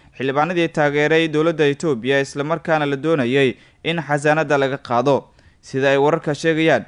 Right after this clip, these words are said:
gudoomiyaha golaha shacabka ee baarlamaanka Soomaaliya,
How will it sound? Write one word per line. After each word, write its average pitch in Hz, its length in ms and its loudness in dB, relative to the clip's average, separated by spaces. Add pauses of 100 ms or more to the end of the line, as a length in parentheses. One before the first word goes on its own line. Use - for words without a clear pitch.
(280)
gudoomiyaha 123 400 0
golaha 151 240 2
shacabka 156 380 0
ee 147 40 2
baarlamaanka 147 540 0
Soomaaliya, 135 600 0